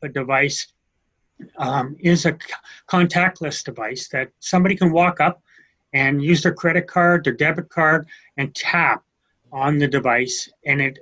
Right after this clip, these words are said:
automatically donates five dollars. Um, and that's contactless, so we don't need anybody there, but it'll be on the kettle stand.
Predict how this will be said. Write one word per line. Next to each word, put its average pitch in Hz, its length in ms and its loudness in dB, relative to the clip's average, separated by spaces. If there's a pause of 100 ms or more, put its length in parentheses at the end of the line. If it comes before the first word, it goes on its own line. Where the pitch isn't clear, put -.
(140)
automatically 151 560 0
donates 127 480 -8 (100)
five 113 220 -2
dollars. 107 680 -8 (580)
Um, 127 440 -10
and 127 220 -8
that's - 540 -4
contactless, 170 680 0
so 170 100 0
we 156 120 0
don't 175 160 4
need 165 180 2
anybody 143 540 0
there, 127 340 0
but 135 100 -2
it'll 131 140 0 (120)
be - 20 0
on 127 160 0
the 123 80 -6
kettle 113 280 -4
stand. 98 560 -8